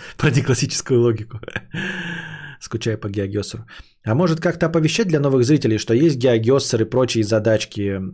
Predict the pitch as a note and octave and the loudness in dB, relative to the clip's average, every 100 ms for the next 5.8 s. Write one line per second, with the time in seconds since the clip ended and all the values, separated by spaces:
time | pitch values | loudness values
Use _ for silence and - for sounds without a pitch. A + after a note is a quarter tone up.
0 | G#2+ A2+ D#3 D3+ A#2 D3+ D#3+ D#3 A2+ G#2+ | -4 -2 2 2 2 2 2 0 -4 -2
1 | C#3 - C#3 C3+ B2+ D3+ - C3 A#2 C3+ | -2 0 0 0 -2 -4 0 2 4 4
2 | D#3+ B2+ A2+ A2 A2+ - E3 B2 A#2 A2+ | 4 4 2 2 -2 -4 -4 -2 -2 2
3 | C3 A#2+ A2+ G#2 G#2+ G2+ F#2 F2+ - _ | 2 2 0 -2 -4 -4 -6 -10 -12 _
4 | - - - - _ - A2+ A2 B2 F#3 | -20 -20 -20 -20 _ -6 -2 -2 0 0
5 | G3+ A#2 G#2+ G2 - F2+ - | 0 -2 -6 -8 -8 -14 -18